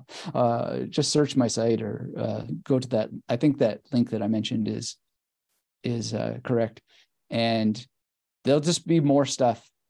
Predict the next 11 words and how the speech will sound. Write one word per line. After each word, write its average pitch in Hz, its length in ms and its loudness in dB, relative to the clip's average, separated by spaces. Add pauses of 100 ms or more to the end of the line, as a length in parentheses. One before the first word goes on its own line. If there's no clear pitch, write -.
(220)
'cause 127 140 0
I 127 100 2
want 135 260 2
to, 127 420 0 (1080)
I 127 60 0
wanna 135 180 2
do 135 120 4
more 127 440 4
story 110 320 -2
stuff, 101 240 -4
but 139 240 4